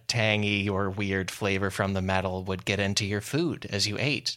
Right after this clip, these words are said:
So once we had stainless steel cutlery, people were like, "Oh, this is incredible. My food just tastes like the food. This is so cool."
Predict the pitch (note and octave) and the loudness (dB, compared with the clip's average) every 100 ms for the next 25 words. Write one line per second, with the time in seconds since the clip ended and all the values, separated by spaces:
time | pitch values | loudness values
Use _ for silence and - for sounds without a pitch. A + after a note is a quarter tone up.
0 | - - G#2 G#2+ A2 A2 G2+ - - G#2+ | -2 0 2 2 2 2 2 2 2 2
1 | G2 - G#2+ G2+ - G2+ G2+ F#2+ F#2+ A2 | 2 2 2 -2 0 -2 0 -2 -4 -4
2 | G2+ G2 F#2+ F#2 F#2+ F#2 - - - C#3+ | -2 0 0 -2 -2 -2 -4 -6 2 2
3 | A#2 A#2+ A2 G#2 - A2+ G#2 G2 G2 - | 4 4 4 2 2 2 2 0 -2 -2
4 | G#2 G#2 A#2 G#2 G#2 G2+ - G#2 - G2 | -2 0 -2 -2 0 0 2 2 2 2
5 | F#2 G#2 - G#2 F#2+ - - _ - G2 | -2 -6 -4 -2 -2 -6 -18 _ 0 2
6 | - G2 - G2+ F#2+ B2 | 2 0 -2 -4 -4 -10